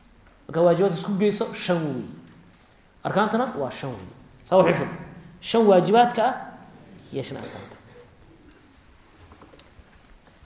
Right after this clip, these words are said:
Waay. Marka tawaaful wadaacaasi,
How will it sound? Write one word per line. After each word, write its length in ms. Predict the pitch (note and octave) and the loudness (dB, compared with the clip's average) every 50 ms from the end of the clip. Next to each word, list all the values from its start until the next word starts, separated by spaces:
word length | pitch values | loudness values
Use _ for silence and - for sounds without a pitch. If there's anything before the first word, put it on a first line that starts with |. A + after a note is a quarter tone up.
| - - D3+ | -12 -4 2
Waay. 200 | E3 E3+ D3+ - - - - - - - - - - - - - - - - - - - - - - - - - - - - _ _ _ _ _ - - - - - _ _ _ _ _ - - D2+ D#2+ F#2+ G2 G2+ G2+ F#2 F2 - - - - - - - - _ _ _ _ _ - | 4 4 4 4 2 -4 -8 -10 -12 -14 -16 -18 -18 -18 -16 -16 -16 -16 -18 -18 -20 -20 -20 -20 -20 -20 -20 -20 -20 -20 -20 _ _ _ _ _ -20 -20 -20 -20 -20 _ _ _ _ _ -20 -18 -14 -12 -12 -12 -12 -12 -14 -14 -16 -18 -20 -20 -20 -20 -20 -20 _ _ _ _ _ -8
Marka 160 | - - F3+ | -2 -2 2
tawaaful 360 | F3 G3 G3 F#3+ E3 F#3+ G3 G3+ | 4 6 6 6 6 4 4 6
wadaacaasi, 460 | G#3 C4 A#3 G3 F3+ D#3 - - B2 | 8 8 8 8 8 6 4 -2 -8